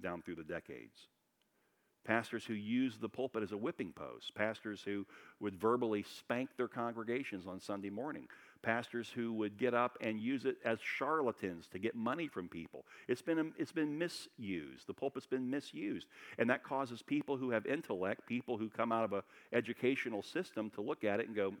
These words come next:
"Hmm, that's not working." And so then they come up with a different approach. And they move away from true preaching. It's like going from this, and here's good preaching. They go from here, "Skip that," and get up here on the other side. Now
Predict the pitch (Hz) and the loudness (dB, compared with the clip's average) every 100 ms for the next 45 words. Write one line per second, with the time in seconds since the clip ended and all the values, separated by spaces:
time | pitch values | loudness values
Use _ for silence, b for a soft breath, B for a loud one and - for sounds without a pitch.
0 | 165 160 113 87 120 - 143 98 85 92 | -6 -4 -2 2 2 2 0 0 0 -2
1 | - 139 - B B B - 107 120 113 | 0 -4 -6 B B B -2 0 0 2
2 | 113 107 127 120 120 - 107 101 110 98 | 0 0 -2 0 0 0 -4 -2 -4 -2
3 | 98 - 117 - - - 190 170 76 - | -2 -2 -6 -8 -12 -6 -4 -2 -6 -8
4 | - - _ _ _ _ _ _ _ _ | -8 -10 _ _ _ _ _ _ _ _
5 | _ _ _ _ 87 101 104 117 131 117 | _ _ _ _ -2 0 2 2 2 2
6 | 110 110 113 - 104 107 - 170 180 - | 0 -2 -6 -4 -4 -4 -4 -4 -4 -6
7 | 76 76 - 104 95 107 107 95 92 120 | -8 -8 -2 -2 0 -2 -2 -2 2 4
8 | 110 131 - - b b b b - 78 | 4 2 -6 -10 b b b b -8 0
9 | 113 95 95 110 - 127 151 76 92 123 | 0 2 0 0 2 2 0 -4 -4 -6
10 | - 95 101 101 78 127 151 98 113 135 | -6 -2 -2 -2 -4 2 4 4 4 4
11 | 139 123 - 143 - 127 107 120 B B | 2 -2 -4 -2 2 2 2 -2 B B
12 | B 95 95 107 113 - 120 120 143 254 | B -2 2 4 2 2 0 0 0 0
13 | 294 - 85 73 80 113 131 | -2 -4 -4 -4 -2 2 2